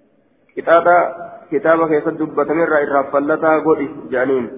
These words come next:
Ka maal irra irraa fallatu jennaan, haddii hannaatirrallee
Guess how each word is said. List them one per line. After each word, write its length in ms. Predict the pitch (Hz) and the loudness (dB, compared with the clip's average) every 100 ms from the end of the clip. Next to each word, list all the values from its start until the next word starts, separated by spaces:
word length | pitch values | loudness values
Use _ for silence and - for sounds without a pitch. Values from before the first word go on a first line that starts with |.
| - - _ _ _ _ _ _ _ - | -16 -20 _ _ _ _ _ _ _ -2
Ka 100 | 151 | 2
maal 160 | 165 175 | 2 2
irra 140 | 170 | 0
irraa 200 | 165 160 160 | 2 0 0
fallatu 280 | 147 143 147 | -2 0 -2
jennaan, 340 | 143 160 165 - 151 | 0 0 -2 -6 -4
haddii 280 | 151 151 160 | -4 0 0
hannaatirrallee 680 | 151 151 156 156 151 156 | 2 0 0 0 0 2